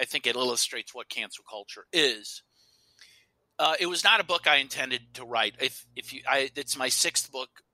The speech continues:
My other five, my first five, are all about U S foreign policy. You know, they're all anti-imperialist. That's what I write about. That's, that's my life. Um,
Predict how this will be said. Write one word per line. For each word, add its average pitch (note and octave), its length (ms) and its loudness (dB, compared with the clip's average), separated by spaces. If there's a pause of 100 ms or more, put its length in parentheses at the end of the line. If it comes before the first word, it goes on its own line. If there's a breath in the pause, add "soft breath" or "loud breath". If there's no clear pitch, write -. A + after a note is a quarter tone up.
(140)
My B2+ 140 0
other C3 240 -2
five, A#2+ 400 2
my A#2 120 -6
first - 340 -10
five, A#2 260 4
are A2+ 100 -10
all E3 240 4
about B2 280 2 (160)
U B2 180 -6
S G#2+ 100 -2
foreign F#2+ 280 -14
policy. - 460 -14
You A2 80 -12
know, G2+ 40 -10 (140)
they're A2 120 -8
all A#2 240 0
anti-imperialist. F#2+ 1040 -12 (920 loud breath)
That's D#3 240 4
what B2+ 120 -2
I A2+ 60 -2
write G2+ 220 -6
about. G2 280 -14
That's, - 280 -4
that's - 320 -8
my G#2 140 -12
life. F#2 400 -14 (800 soft breath)
Um, D#3+ 460 2